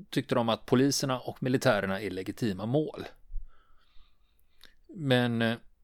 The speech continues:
just R U C, de har faktiskt bytt namn. Eh, tjugohundraett gjorde de det. Eh, de bytte namn till Police Service of Northern Ireland. Men, eh, i,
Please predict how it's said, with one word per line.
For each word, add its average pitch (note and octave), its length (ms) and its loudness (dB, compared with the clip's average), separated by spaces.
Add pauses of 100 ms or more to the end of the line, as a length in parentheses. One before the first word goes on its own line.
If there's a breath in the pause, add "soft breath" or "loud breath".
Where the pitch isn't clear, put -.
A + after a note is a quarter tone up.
(360)
just D3+ 200 2
R C3+ 200 8
U C3 100 4
C, D3+ 340 6
de C3 140 6
har C#3 80 -2
faktiskt - 260 -2
bytt B2 280 2
namn. B2+ 480 2 (480 loud breath)
Eh, D3+ 120 -2
tjugohundraett C3+ 560 2
gjorde A#2 160 6
de A#2+ 160 2
det. A#2+ 180 2 (480 loud breath)
Eh, A#2 200 4
de B2 120 0
bytte B2+ 180 2
namn A#2 240 4
till A#2 180 2
Police B2 360 4
Service A2+ 480 4
of A#2 120 0
Northern A2 340 4
Ireland. A2 480 2 (200)
Men, A#2+ 520 2
eh, A2+ 340 -2 (340)
i, C3+ 260 4